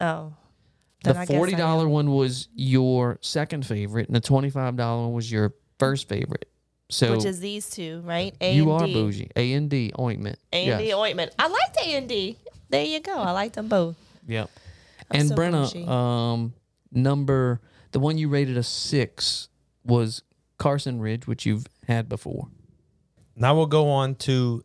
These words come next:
Speaker 3: the next segment, and this one may be a little bit more fun. I put together a couple of questions, well, maybe more than a couple. We have some fun questions to ask,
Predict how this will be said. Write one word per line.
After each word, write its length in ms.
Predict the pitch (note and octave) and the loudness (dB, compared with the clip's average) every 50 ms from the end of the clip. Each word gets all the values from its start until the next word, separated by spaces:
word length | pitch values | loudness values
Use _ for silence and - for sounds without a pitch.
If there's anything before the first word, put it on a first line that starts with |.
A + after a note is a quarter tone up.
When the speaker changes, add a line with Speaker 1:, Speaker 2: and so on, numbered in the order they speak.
| _ - | _ -18
Speaker 3:
the 280 | G#2+ G2+ A2 A2 A2 | -12 -6 -4 -2 -2
next 520 | G#2+ A2 B2 C3+ C#3 C#3+ C#3+ - - - - - - | 0 -2 0 0 0 -2 -2 -6 -12 -14 -18 -18 -16
segment, 580 | - - - F#2 F2+ F2 F2+ F#2 G2 G#2 - _ _ _ _ - | -8 -2 0 0 0 0 0 0 -2 -2 -2 _ _ _ _ -4
and 120 | B2 C#3 D3+ | -2 0 0
this 160 | D#3+ D#3 - | 0 0 2
one 200 | D3+ C#3 C3+ C3 | 0 0 0 2
may 180 | B2+ B2 B2 B2 | 0 0 0 0
be 400 | A#2 A#2 A2+ A2 A2 G#2 G#2 - - | 0 0 2 2 2 0 0 -2 -2
a 60 | G#2+ | -2
little 240 | G#2 G#2+ G#2 G#2 G2 | 0 2 2 2 2
bit 140 | G#2 F#2 F#2+ | 0 0 2
more 240 | G2 F#2+ F2+ F2+ | 2 2 2 2
fun. 420 | F2 - - F2+ F2 F2 F2 E2+ - _ _ _ _ _ _ _ _ - | 0 -2 -2 0 0 0 0 -2 -4 _ _ _ _ _ _ _ _ -6
I 60 | A#2+ | -4
put 200 | A2 - E3 D#3+ | 0 0 0 2
together 340 | E3 D3+ D3 D3 D3 C#3 C3 | 2 2 2 2 4 4 2
a 40 | B2 | 2
couple 320 | A#2+ - C#3 B2+ B2+ A#2 G#2+ | 2 0 -2 0 0 0 0
of 100 | G2+ - | 0 0
questions, 760 | - B2+ A#2 A2+ - - - A2 G#2+ A2 A2 A#2 - - - _ _ - | 0 0 0 0 0 -4 -6 -6 -4 -4 -6 -8 -10 -12 -18 _ _ -8
well, 220 | - D3+ C#3 A2+ - - | -6 -4 -4 -4 -6 -8
maybe 220 | F2+ F#2+ F#2 F#2 | -6 -4 -2 -2
more 200 | F2+ F2+ F2+ E2+ | -2 -4 -4 -4
than 100 | E2 E2 | -4 -4
a 60 | E2 | -4
couple. 380 | - - F2 - - A2 A2 _ _ _ _ _ _ _ _ _ | -4 -6 -6 -6 -6 -8 -8 _ _ _ _ _ _ _ _ _
We 80 | - C#3 | 0 2
have 120 | C3+ B2+ | 2 2
some 180 | - A#2+ A#2 A2+ | 2 -2 -2 -2
fun 300 | - - D3+ D#3 D#3+ D#3 | -2 -2 -2 -2 -2 -2
questions 480 | - - D#3 D3+ - - C#3 C#3+ C3+ | -2 0 0 0 0 -4 -6 -6 -6
to 180 | - - C3 - | -4 -4 -2 -2
ask, 340 | C3 C3 C3+ D3+ D3+ - | 0 0 0 -2 -4 -8